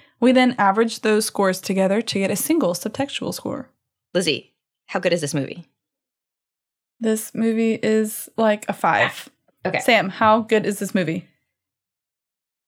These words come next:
Speaker 2: Six.
Speaker 1: Ooh.
Speaker 2: I like it. I know I talk shit, but I would watch it again for sure.
Speaker 1: <laughs> I'm definitely watching this again.
Speaker 2: Lizzie, how gay is this movie?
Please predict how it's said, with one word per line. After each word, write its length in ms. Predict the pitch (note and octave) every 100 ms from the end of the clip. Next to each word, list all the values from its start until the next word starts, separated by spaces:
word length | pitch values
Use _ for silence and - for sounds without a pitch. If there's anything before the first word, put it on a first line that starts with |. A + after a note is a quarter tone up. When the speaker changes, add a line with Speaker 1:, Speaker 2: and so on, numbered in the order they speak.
| _ _ _ _ _ _ _ _
Speaker 2:
Six. 360 | - - - _ _ _ _ - -
Speaker 1:
Ooh. 580 | G#3 D#4+ B3 F#3+ F#3 F#3+ - _ - - - _ _ _ _ _
Speaker 2:
I 160 | F#3 D4
like 360 | D#4 G#3 A3+
it. 200 | E3+ D3 -
I 100 | G3
know 100 | C4
I 100 | C4+
talk 240 | A3+ F3
shit, 300 | - D3 C#3
but 100 | C#3+
I 100 | -
would 120 | G#3+ F3
watch 220 | B2+ -
it 60 | -
again 200 | A#2+ -
for 80 |
sure. 360 | C4+ C4+ B3 G#3+
Speaker 1:
<laughs> 20 |
I'm 180 | A3 E4
definitely 320 | D4 D4 C4+
watching 280 | F3+ G3 F#3
this 120 | F3+
again. 320 | - F#3 - B3
Speaker 2:
Lizzie, 280 | G3+ G#3+
how 120 | F#3+ G3
gay 140 | G3
is 80 | F3+
this 140 | E3+
movie? 260 | F3 D3